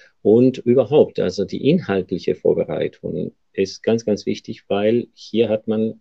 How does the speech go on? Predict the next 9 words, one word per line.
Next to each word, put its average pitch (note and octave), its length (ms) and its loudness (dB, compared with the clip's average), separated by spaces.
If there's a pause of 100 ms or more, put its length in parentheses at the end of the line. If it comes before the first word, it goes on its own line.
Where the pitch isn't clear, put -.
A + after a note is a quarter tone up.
(140)
vor - 160 -6
allem B2+ 200 0
wenn G#2+ 80 -2
man A2+ 140 2
sich A2+ 200 -2
in - 100 -2
Drittstaaten - 640 -4
bewegt, A#2+ 400 0
nicht A#2+ 240 -2